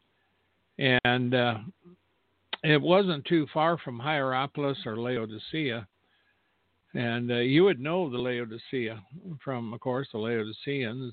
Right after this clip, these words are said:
the message to them in Revelation. Paul mentions about having the word read to the Laodicean, the church in Laodicea.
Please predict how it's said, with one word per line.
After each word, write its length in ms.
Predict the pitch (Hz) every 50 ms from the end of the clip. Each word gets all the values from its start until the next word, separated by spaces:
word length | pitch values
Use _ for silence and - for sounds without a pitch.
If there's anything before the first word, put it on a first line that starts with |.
| - -
the 140 | 107 101
message 520 | 104 113 127 127 131 120 - - 120 107 101 - - -
to 100 | - 117
them 260 | 107 117 123 120 110 110
in 140 | 107 107
Revelation. 880 | 113 113 113 107 113 110 110 113 123 139 139 135 - - 107 101 117 - _ -
Paul 280 | - 170 208 247 269 277
mentions 600 | 247 196 151 139 135 123 - - 117 98 104 104 - 113
about 300 | 113 131 131 127 127 120
having 640 | 135 151 156 160 143 143 147 143 135 131 127 117 - - - - - - _ _ -
the 120 | 131 127 123
word 760 | 120 127 135 151 180 185 165 135 127 127 123 117 113 113 107 - - - 156 139
read 600 | 139 123 127 135 147 160 160 127 117 110 113 117 107 - - -
to 140 | 151 143 120
the 100 | 117 120
Laodicean, 840 | 123 127 127 127 123 120 113 113 - - - 139 127 117 104 98 104
the 80 | 101 107
church 300 | - - 143 120 110 - -
in 80 | 120 113
Laodicea. 760 | 107 113 107 107 107 101 107 - - - 123 110 104 101